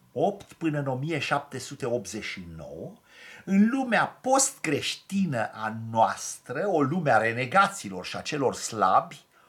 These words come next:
care merită reducerea străveche a celor o sută douăzeci de ani ai erei umane, comunismul, adică cel mai mare păcat al epocii noastre, ar dura șaptezeci și cinci virgulă șaizeci și șase,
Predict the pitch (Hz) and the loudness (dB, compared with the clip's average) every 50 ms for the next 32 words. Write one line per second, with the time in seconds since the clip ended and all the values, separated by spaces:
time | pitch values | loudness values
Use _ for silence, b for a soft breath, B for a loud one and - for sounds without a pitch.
0 | b b b b b b b b b b b b b _ - 113 143 165 165 156 | b b b b b b b b b b b b b _ -4 0 0 0 0 2
1 | 220 214 196 139 - 151 139 131 123 120 175 196 - 151 135 113 110 - 123 117 | 0 0 0 -2 0 0 0 0 0 0 -2 0 0 2 0 0 0 0 -4 -4
2 | 113 113 202 208 - - - 90 85 82 80 95 - - 120 120 110 98 98 95 | -2 0 0 0 0 -2 -6 -8 -6 -4 -4 -4 -6 -8 -8 -4 -2 -2 -2 -2
3 | - _ - 110 104 - - 196 185 - 113 95 85 127 127 123 104 92 90 87 | -6 _ -8 -8 -8 -6 -6 -8 -6 -4 -6 -6 -4 -4 -4 -4 -4 -4 -6 -8
4 | 82 - 104 117 127 123 113 104 98 95 95 - - 123 135 127 117 101 98 98 | -8 -2 2 2 2 2 0 -2 -4 -4 -4 -6 -4 -2 -2 -2 -2 -2 -2 -2
5 | 92 90 87 82 71 80 98 139 214 240 B B B B B B B B _ - | -2 -4 -6 -8 -8 -10 -10 -12 -14 -14 B B B B B B B B _ 2
6 | 262 262 254 226 180 147 123 110 101 95 - - 123 143 147 139 110 - 123 113 | 2 2 2 2 0 2 2 0 -2 -2 -4 -6 -4 2 4 4 4 4 0 -6
7 | - 98 - - - 359 381 311 233 175 123 113 120 156 165 139 123 - - - | -8 -10 -6 -4 -2 2 2 2 2 2 0 2 2 2 2 2 0 -4 -8 -10
8 | - - 156 143 - 92 90 113 139 139 - 120 - - - 98 82 92 110 135 | -2 0 0 0 2 -2 -2 -2 -4 -6 -8 -10 -8 -8 -8 -8 -4 -2 -2 -2
9 | 147 - - 262 254 B B B B B - 254 240 196 156 160 180 165 190 214 | -4 -6 -8 -12 -14 B B B B B 2 4 4 4 2 -2 0 4 4 4
10 | 226 233 B B B B - - - 240 247 247 240 - _ 202 156 139 - - | 4 2 B B B B -6 0 4 4 4 4 2 -6 _ -6 -6 -6 -8 -8
11 | - - 226 233 320 - - 147 156 185 196 175 147 156 147 120 131 120 - - | -6 -6 -6 -6 -4 -8 -8 -4 -2 -2 -2 -2 -2 -2 0 0 0 0 0 -2
12 | - 147 147 143 120 - 120 104 - - - 95 73 69 - - - 69 - | 0 0 0 0 -2 -4 -6 -6 -4 -2 -2 -2 -4 -4 -8 -10 -12 -14 -14